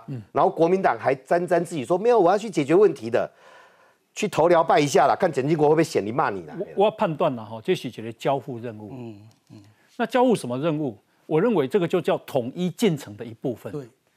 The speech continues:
Speaker 1: 那这个统一进程第一步是什么？就是拉下民进党，让民进党永远在台湾没办法执政。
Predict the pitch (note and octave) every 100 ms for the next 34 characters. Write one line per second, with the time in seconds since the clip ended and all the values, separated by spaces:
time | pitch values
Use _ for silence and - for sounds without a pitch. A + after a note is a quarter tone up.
0 | _ _ C#4 D#4 - G3 B3+ C#4+ G#3+ D#3+
1 | F3 D4 C#4 A#3+ B3 F#3+ D#3+ A#2 G2 _
2 | _ _ _ - D#3+ D3+ C#3+ C#3+ A2+ G#2
3 | G#2+ - _ _ _ _ _ _ _ B2+
4 | G#3+ F3 E3 F3+ C3+ D3 D#3 A#2 D3+ -
5 | B2 A#2+ A#2+ A2+ G2 G2+ -